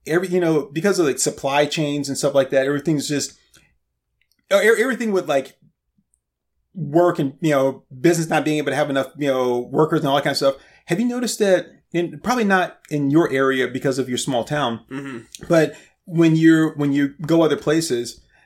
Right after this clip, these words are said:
Speaker 1: that streets aren't lit up like the way it used to be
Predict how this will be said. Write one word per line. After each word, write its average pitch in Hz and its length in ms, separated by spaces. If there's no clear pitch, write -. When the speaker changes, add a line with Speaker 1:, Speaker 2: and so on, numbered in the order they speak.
Speaker 1:
that 151 380
streets - 720
aren't 165 240
lit 139 180
up 135 100
like 151 120
the 151 40
way 139 80
it 135 40
used 135 160
to - 40
be 147 300